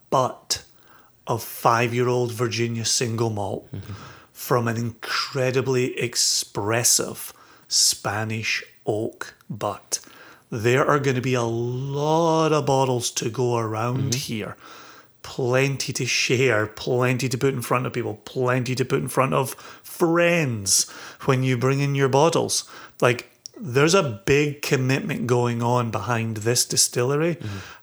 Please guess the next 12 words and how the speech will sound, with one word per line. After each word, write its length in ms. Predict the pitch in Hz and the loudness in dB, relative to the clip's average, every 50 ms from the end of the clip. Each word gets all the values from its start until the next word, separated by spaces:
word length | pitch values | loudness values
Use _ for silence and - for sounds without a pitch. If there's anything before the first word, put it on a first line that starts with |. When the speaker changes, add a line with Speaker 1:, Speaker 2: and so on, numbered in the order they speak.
| _ _ - | _ _ 2
Speaker 1:
And, 340 | 127 127 120 120 117 - - | 4 4 4 4 2 0 -2
and 140 | - 123 123 | 0 2 2
I 40 | 117 | 4
have 160 | 113 143 143 - | 4 4 2 2
to 80 | 131 | 0
tell 280 | - - 131 113 117 120 | 0 0 2 2 2 2
you, 160 | 113 104 95 - - _ _ _ _ _ _ _ _ _ _ _ _ _ _ _ - - _ | 2 0 -2 -6 -12 _ _ _ _ _ _ _ _ _ _ _ _ _ _ _ -20 -10 _
in 220 | - 147 117 113 110 | -2 -2 -2 -2 -4
being 500 | - - 135 131 131 139 139 139 139 131 | -6 -6 -4 -2 -2 -2 -2 -2 -2 -2
inside 540 | 127 123 127 123 - - - 131 131 127 120 | -2 -2 0 0 0 0 0 0 -2 0 0
that 200 | 131 123 139 135 | -2 -2 -2 -2
warehouse, 720 | 120 110 117 123 117 135 143 147 147 147 - - - - | -2 0 0 0 0 2 0 0 2 2 0 0 -2 -4